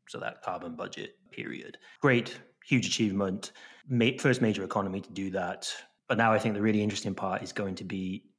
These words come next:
they've met that carbon budget and they've exceeded it in a good way. So there is that window now of emissions surplus, basically. So on the one hand, you're either gonna have the government say, "Well, we don't have to do as much now because we've,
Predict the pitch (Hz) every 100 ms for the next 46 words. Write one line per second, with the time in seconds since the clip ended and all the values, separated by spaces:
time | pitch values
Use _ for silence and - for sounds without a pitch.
0 | _ _ 113 98 104 117 107 101 90 98
1 | 101 90 82 87 - - - _ _ _
2 | _ _ 120 98 98 - - - - 110
3 | 104 90 95 98 - - 107 - 95 -
4 | - 107 - _ _ _ _ - - 104
5 | 95 98 92 101 101 95 104 104 98 90
6 | 90 90 87 87 90 87 - - - _
7 | _ _ _ - 92 92 107 90 87 -
8 | 107 104 101 90 - 107 - - - -
9 | 113 _ _ _ _ _ _ - 110 95
10 | 95 98 98 95 95 92 90 87 87 85
11 | 95 85 90 92 85 95 110 113 151 113
12 | 104 98 92 101 90 101 - 95 92 90
13 | 87 90 90 87